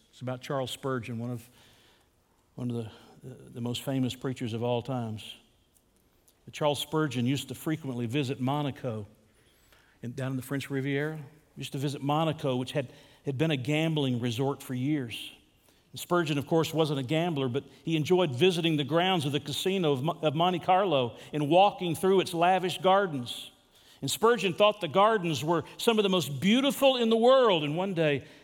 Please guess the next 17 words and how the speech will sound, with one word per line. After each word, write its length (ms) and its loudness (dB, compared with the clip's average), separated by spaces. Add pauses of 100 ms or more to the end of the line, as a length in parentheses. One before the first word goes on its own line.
(140)
after 280 -2
a 40 -4
conversation 840 -2
with 120 -4
one 180 0
of 80 -2
his 100 -4
friends, 380 -8
Spurgeon 460 -2
determined 400 -4
that 80 -4
he'd 160 -4
never, 520 -4 (680)
ever 360 -4 (840)
go 200 -4
there 220 -6
again. 340 -10